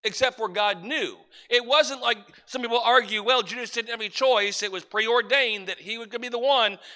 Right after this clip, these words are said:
and so therefore it's preordained that he was gonna go to hell,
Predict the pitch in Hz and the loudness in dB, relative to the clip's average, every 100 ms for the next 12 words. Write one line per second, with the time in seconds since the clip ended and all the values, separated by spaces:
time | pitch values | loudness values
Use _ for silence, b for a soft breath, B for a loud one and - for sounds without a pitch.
0 | - 214 208 226 240 214 - 220 240 254 | -6 -4 -2 -2 -2 -4 -6 -6 0 0
1 | 226 277 262 220 202 180 226 208 226 226 | 2 2 2 -4 -8 -10 -12 -8 -8 -6
2 | 233 220 196 277 247 | -6 -4 -4 -4 -6